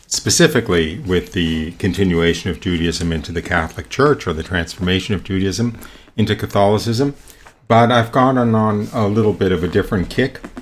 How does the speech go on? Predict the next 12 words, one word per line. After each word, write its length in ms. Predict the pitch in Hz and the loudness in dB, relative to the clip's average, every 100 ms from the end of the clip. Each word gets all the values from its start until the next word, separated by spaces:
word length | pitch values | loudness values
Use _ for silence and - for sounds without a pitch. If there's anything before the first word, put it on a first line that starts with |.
| - _ _ | -20 _ _
the 140 | 107 92 | 0 2
last 880 | 92 104 95 90 90 - - - | 0 0 2 4 2 0 -6 -10
show, 400 | - 98 104 170 - - | -2 2 2 2 -4 -18
and 360 | - 101 87 87 | -4 0 0 -2
it's 240 | 104 - | -6 -8
going 340 | - 101 87 85 | -6 -4 -2 -2
on, 460 | 82 85 82 85 - - | -2 -2 -4 -6 -10 -8
continuing 400 | 107 107 104 85 | -4 0 0 0
on 200 | 85 82 | -2 -2
to 60 | 87 | -2
this 160 | 98 | -2
show, 380 | 101 - 80 87 | -2 -6 -6 -8